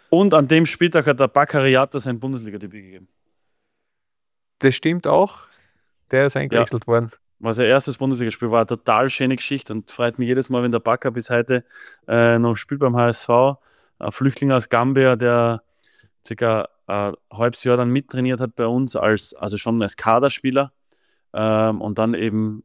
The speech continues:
Speaker 1: neun Monate nach Vertragsunterschrift sein Bundesliga-Debüt gegeben hat. Und bis heute hat er sich durchgesetzt. Das taugt mir extrem. Sehr schöne Geschichte.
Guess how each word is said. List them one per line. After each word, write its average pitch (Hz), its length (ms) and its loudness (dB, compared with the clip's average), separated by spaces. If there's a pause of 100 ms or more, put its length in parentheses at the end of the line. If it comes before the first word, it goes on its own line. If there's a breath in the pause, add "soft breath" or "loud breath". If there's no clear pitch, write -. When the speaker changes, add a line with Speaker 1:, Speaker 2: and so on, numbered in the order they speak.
Speaker 1:
neun 104 300 0
Monate 113 320 0
nach 110 120 -2
Vertragsunterschrift 107 680 -4
sein 101 100 -2
Bundesliga-Debüt 101 600 0
gegeben 98 220 -2
hat. 113 220 -2 (220)
Und 101 260 -2
bis - 220 -2
heute 113 300 4
hat 113 60 4
er 110 40 2
sich 107 140 -4
durchgesetzt. 110 520 -4
Das 98 120 -8
taugt 98 280 -2
mir 98 60 -4
extrem. 95 360 -4 (600 loud breath)
Sehr 113 160 2
schöne 107 160 2
Geschichte. - 380 -6